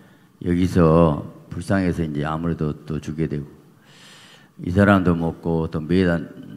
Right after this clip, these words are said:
준 사람도 서로 뭐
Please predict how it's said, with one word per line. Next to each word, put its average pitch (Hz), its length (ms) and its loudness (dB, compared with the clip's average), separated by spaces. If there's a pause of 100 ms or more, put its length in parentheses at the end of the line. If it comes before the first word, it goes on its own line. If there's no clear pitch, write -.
(200)
준 90 180 -8
사람도 82 1120 -2
서로 92 320 -6
뭐 71 640 -8